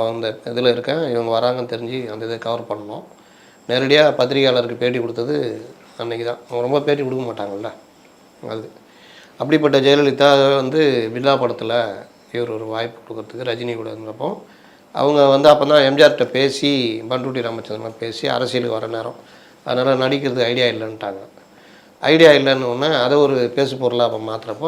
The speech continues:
அவங்க ஒரு லெட்டர் ஒண்ணு எழுதியிருப்பாங்க. அதெல்லாம் சமூக வலைதளத்துல இருக்கு. நான் ஒண்ணும் சா-, இதெல்லாம் மறுக்கல. எனக்கு பிடிக்கல.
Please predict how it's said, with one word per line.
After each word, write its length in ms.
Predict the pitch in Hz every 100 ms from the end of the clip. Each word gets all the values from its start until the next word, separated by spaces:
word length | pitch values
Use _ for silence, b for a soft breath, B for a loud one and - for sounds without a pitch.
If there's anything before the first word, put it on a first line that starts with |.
| 180
அவங்க 160 | 147 135
ஒரு 80 | 120
லெட்டர் 320 | 117 - 127
ஒண்ணு 240 | 117 113 110
எழுதியிருப்பாங்க. 420 | 113 117 - 131 143
அதெல்லாம் 240 | 135 135 131
சமூக 180 | 139 135
வலைதளத்துல 440 | 127 123 120 123 120
இருக்கு. 200 | 123 123 - b b b b b b b _ 120
நான் 240 | 135 147 151
ஒண்ணும் 320 | 151 151 139 123 117 117 113 120 147 123 123 -
சா-, 260 | 120 127 120
இதெல்லாம் 300 | 131 135 123
மறுக்கல. 300 | 123 123 117 101 - b b b b b - 127
எனக்கு 200 | 165 185
பிடிக்கல. 400 | 180 170 175